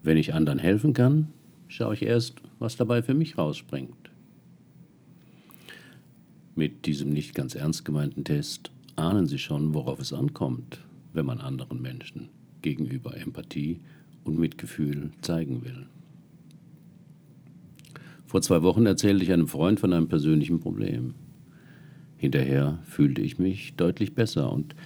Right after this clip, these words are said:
das hatte damit zu tun, dass der Freund mit Empathie und Mitgefühl auf meine Situation reagiert hatte.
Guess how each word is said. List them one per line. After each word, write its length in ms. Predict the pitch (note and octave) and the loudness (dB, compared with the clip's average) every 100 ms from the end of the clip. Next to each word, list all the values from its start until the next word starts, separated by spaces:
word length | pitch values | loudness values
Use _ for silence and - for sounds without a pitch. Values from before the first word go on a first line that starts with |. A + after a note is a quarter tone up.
| - - - - | -20 -20 -20 -16
das 220 | - F#2+ B2+ | -2 0 2
hatte 120 | G#2+ | 4
damit 320 | E2 D#2+ F2 | 6 8 6
zu 120 | - | 4
tun, 300 | F#2 A#2+ B2+ | 2 4 6
dass 120 | A2 | 4
der 140 | - F#2+ | 2 -2
Freund 720 | - F2+ G#2 G#2+ A#2+ - - - - | 0 2 2 2 -2 -12 -20 -20 -8
mit 160 | E2 | -2
Empathie 600 | F2+ E2+ D#2+ - D2+ D#2 | 2 2 0 -2 0 0
und 200 | - E2 | 0 -2
Mitgefühl 720 | D2 C2+ - - - D2+ D#2+ - - - - - - | 0 0 -2 -10 0 2 2 0 -8 -20 -20 -20 -6
auf 200 | - C#2 | -4 0
meine 200 | D2+ C2+ | 2 2
Situation 880 | - C#2 - A#1+ - A#1+ A#1 B1+ B1 - | 0 -6 -4 -6 -2 -2 -2 -4 -8 -4
reagiert 520 | C#2 C#2 C2 D#2 - | -2 -2 -2 -2 -4
hatte. 280 | C2+ - C#2 | -8 -8 -12